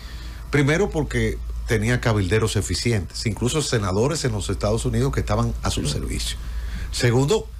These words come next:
Speaker 1: Trujillo invertía, y cuando tuvo que manejar buenas relaciones, incluso cuando tuvo que viajar hasta Haití, lo hizo. Entonces, estamos hablando del hombre que ordenó la gran, la
Speaker 2: Ujú.
Speaker 1: gran masacre del año mil novecientos treinta y siete.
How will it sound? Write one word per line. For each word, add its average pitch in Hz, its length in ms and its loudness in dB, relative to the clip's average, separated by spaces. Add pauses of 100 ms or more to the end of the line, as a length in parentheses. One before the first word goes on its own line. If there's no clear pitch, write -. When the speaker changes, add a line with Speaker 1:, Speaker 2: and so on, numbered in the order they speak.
(460)
Speaker 1:
Trujillo 120 420 2
invertía, 117 840 2
y 87 60 -2
cuando 98 300 2
tuvo 131 260 2
que 170 100 -2
manejar 147 360 2
buenas 135 280 2
relaciones, 139 600 2
incluso 101 460 2 (800)
cuando 110 280 4
tuvo 123 240 2
que 151 100 2
viajar 123 300 4
hasta 131 160 2
Haití, 113 260 2
lo 120 160 4
hizo. 139 360 0
Entonces, - 240 -2
estamos 113 240 2
hablando 139 320 2
del 107 100 4
hombre 127 240 2
que 123 100 -2
ordenó 101 400 0 (520)
la 92 160 2
gran, 101 340 2 (180)
la - 120 2
Speaker 2:
Ujú. - 80 2
Speaker 1:
gran 101 180 2
masacre 101 560 0 (380)
del 95 120 4
año 98 200 4
mil 104 120 4
novecientos 101 380 2
treinta 92 200 -2
y 95 40 0
siete. 156 280 0